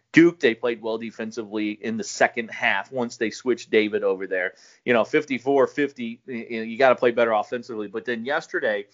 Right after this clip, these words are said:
you know, after Georgia Tech beats Florida State, then you come back and, and, and you really, that game was seventy-four fifty-eight, and I never felt like it was really that close after the first seven or eight minutes. I mean, they didn't hit a field goal,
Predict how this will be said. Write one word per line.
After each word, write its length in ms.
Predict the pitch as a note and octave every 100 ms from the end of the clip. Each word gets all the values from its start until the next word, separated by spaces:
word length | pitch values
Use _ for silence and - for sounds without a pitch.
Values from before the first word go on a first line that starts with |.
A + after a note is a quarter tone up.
| _ - _ -
you 80 |
know, 100 | B2 A2
after 340 | C3+ D3 -
Georgia 340 | B2+ C3+ B2 A#2+
Tech 380 | - C#3+ - A#2
beats 280 | B2+ D3+
Florida 320 | - B2+ A2 G#2+
State, 380 | - C3 B2
then 120 | A#2 A2
you 80 |
come 240 | A2 C3 A2
back 320 | G#2 G#2+ -
and, 220 | G#2 F#2+ -
and, 240 | A2 G2+ -
and 180 | G#2 G2+
you 140 | G#2 - _ _ - - - -
really, 380 | E3 G3+ C3 B2 _
that 180 | B2+ C3+
game 160 | E3 E3
was 160 | -
seventy-four 540 | D#3+ D3+ C#3+ B2 D3 C#3+
fifty-eight, 540 | C#3+ - A#2 A#2 C3
and 140 | A2
I 80 | G#2+
never 240 | C#3+ D#3 A#2+
felt 300 | - C3+ A2
like 160 | A2+
it 100 | A#2+
was 200 | A2+ G2
really 220 | G#2+ A#2 G2+
that 200 | G2+ -
close 360 | A#2+ A2+ G#2+
after 240 | F#2+ - G2+
the 100 | G2+
first 300 | A2 G2+ -
seven 240 | G#2+ G#2
or 80 | G2
eight 180 | F#2+ G2
minutes. 280 | A2 F#2+
I 40 | A2
mean, 160 | A2+
they 140 | A2+ A3+
didn't 260 | E4 C#3+
hit 140 | D#3 D3
a 100 | - _
field 320 | - D#3 E3 B2+
goal, 300 | A2 G#2